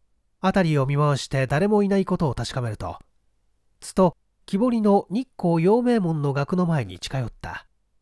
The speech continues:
そもそもこの額の一枚が、あの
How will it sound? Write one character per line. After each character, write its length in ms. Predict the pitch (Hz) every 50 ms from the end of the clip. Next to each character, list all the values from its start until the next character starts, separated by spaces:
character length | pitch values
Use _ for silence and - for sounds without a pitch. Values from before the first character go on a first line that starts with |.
| _ _ _ _ _ _ _ _ _ _ _ _ _ _ _ _ _ _ _
そ 140 | - - 202
も 80 | 190 165
そ 140 | - 147
も 180 | 127 123 113 - - _ -
こ 160 | - 180 214
の 120 | 254 247
額 300 | 214 170 196 196 - -
の 160 | 240 233 208 202
一 220 | 208 - - 220
枚 160 | 196 131 104
が、 200 | 104 - 80 - - _ _ _ _ _ _ _ _ _ _ _ _ -
あ 160 | - 135 160
の 140 | 170 180